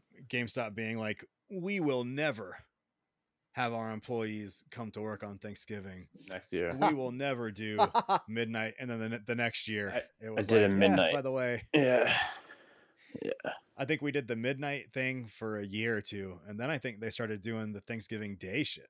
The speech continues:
Speaker 2: Yeah, one of the guys told
Speaker 1: And it
Speaker 2: me that
Speaker 1: was
Speaker 2: they
Speaker 1: like
Speaker 2: did. Fuck that.
Speaker 3: I'm super happy the Thanksgiving Day shit didn't happen when I was there. And I'm more mad, though, 'cause, like, Thanksgiving is a mandatory holiday at Cracker Barrel. It's our busiest day of the year. And I'm like,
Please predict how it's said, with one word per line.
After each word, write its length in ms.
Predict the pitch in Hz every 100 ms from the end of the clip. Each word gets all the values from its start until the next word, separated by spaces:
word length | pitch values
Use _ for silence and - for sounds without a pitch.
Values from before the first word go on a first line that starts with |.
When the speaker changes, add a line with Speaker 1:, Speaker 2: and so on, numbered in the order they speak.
| 87
Speaker 2:
Yeah, 60 |
one 180 | 90 95
of 60 | 90
the 80 |
guys 340 | 85 90 82 82
told 240 | - 85
Speaker 1:
And 80 | 82
it 20 |
Speaker 2:
me 20 | 76
that 80 |
Speaker 1:
was 100 | 80
Speaker 2:
they 80 | -
Speaker 1:
like 80 | 67
Speaker 2:
did. 200 | 78 71
Fuck 240 | - 85 -
that. 280 | 82 85 85 - - _ _ _ _ _ _
Speaker 3:
I'm 160 | 139 160
super 320 | - 175 139
happy 240 | 127 123 117
the 160 | 110
Thanksgiving 480 | 107 113 - 120 110
Day 140 | 110
shit 220 | 107 120 98
didn't 180 | 107 104
happen 260 | 107 110
when 80 | 104
I 100 | 104
was 120 | 104 101
there. 220 | 104 101
And 80 | 120
I'm 120 | 139
more 240 | 151 160
mad, 240 | 156 143 127
though, 160 | 120
'cause, 120 | 113 110
like, 180 | 113 101 _
Thanksgiving 520 | 131 139 - 139 131
is 120 | 120 110
a 100 | 107
mandatory 600 | 107 110 110 95 117 104
holiday 400 | 107 107 104 90
at 120 | -
Cracker 300 | 90 87 110
Barrel. 280 | 117 139 151 _ _ _
It's 80 | -
our 80 | 127
busiest 460 | 104 113 113 110 -
day 120 | 104
of 80 | 92
the 60 |
year. 300 | 92 90 80 - _ _ _ _ _ _ -
And 100 | 139
I'm 100 | 143
like, 500 | 139 139 131 127 -